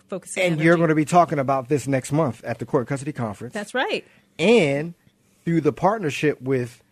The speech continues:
Speaker 2: Hernandez Family Law Firm and Father Matters, you have been doing Command the Courtrooms at our facility for once a month.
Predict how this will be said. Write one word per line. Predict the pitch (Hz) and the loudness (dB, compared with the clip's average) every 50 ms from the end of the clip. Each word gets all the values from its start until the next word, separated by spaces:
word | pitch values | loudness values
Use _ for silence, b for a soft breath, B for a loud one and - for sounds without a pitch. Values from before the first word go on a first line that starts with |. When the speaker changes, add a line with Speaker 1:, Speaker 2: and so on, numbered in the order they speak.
| _ _ _ | _ _ _
Speaker 2:
Hernandez | - 143 131 131 131 123 120 113 117 113 110 - | -6 -4 -4 -2 -2 -2 -4 -4 -4 -4 -4 -6
Family | - - 117 113 110 107 | -6 -6 -6 -6 -6 -6
Law | 104 107 104 104 101 | -6 -6 -6 -8 -8
Firm | - - 117 110 107 104 | -8 -8 -8 -6 -6 -8
and | 95 | -10
Father | - - 110 107 101 101 | -8 -8 -8 -8 -8 -10
Matters, | 104 104 107 107 104 98 - | -10 -10 -10 -12 -12 -14 -10
you | 117 156 214 247 226 | -6 -4 -2 -2 -2
have | 151 123 131 131 120 110 104 | -4 -4 -6 -8 -8 -8 -8
been | - 113 107 104 98 107 | -8 -8 -8 -8 -10 -6
doing | 110 147 180 180 139 120 113 | -4 -4 -4 -4 -4 -6 -8
Command | - - 110 113 113 110 110 107 | -10 -10 -12 -10 -10 -10 -10 -12
the | 104 | -12
Courtrooms | - - 165 170 - 113 107 101 101 98 - b b b b b b b b _ - | -6 -4 -4 -4 -4 -6 -10 -10 -10 -12 -16 b b b b b b b b _ -6
at | 127 117 107 - - | -6 -6 -6 -6 -6
our | - 135 156 160 | -2 0 0 0
facility | 143 - 131 - - 135 120 113 110 110 | -2 -2 -6 -6 -4 -6 -6 -4 -6 -8
for | 104 - 101 | -8 -10 -10
once | 95 107 110 120 - - | -8 -8 -8 -10 -8 -10
a | 135 | -10
month. | 113 98 95 98 | -10 -10 -12 -14